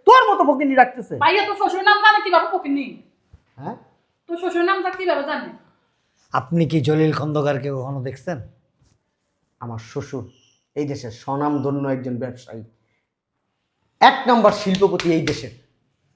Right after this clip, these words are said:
Speaker 1: তাকে চিনেন এমন কোনো মানুষ আছে? তার নাম জানেন এমন কোনো মানুষ আছে? হ্যাঁ, আমি তো গর্ব করি আমার শ্বশুরকে নিয়ে।
Speaker 2: তোর শ্বশুরের নাম বিক্রি মনে, বিক্রি করে করে মনে খায়।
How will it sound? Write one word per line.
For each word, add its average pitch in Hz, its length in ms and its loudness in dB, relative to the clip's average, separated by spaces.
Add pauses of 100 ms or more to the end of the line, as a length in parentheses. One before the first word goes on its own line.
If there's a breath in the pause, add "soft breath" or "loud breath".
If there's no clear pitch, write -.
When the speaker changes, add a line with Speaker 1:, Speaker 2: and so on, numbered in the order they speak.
(260)
Speaker 1:
তাকে 135 280 -10
চিনেন 175 260 -2
এমন 160 220 -2
কোনো 143 160 -4
মানুষ 151 280 -6
আছে? 165 300 -10 (160 soft breath)
তার 214 100 4
নাম 262 360 6
জানেন 302 220 6
এমন 277 220 4
কোনো 269 140 4
মানুষ 277 260 4
আছে? 247 360 -8 (180)
হ্যাঁ, 240 260 2 (280)
আমি 359 160 6
তো 403 80 8
গর্ব 311 400 8
করি 190 260 2
আমার 202 100 0
শ্বশুরকে 214 420 -4
নিয়ে। 143 260 -4 (220)
Speaker 2:
তোর 277 120 -6
শ্বশুরের 294 320 -12
নাম 320 200 2
বিক্রি 320 240 -4
মনে, 277 400 -4
বিক্রি 311 240 -12
করে 269 180 -2
করে 285 140 -6
মনে 277 220 -2
খায়। 269 260 -4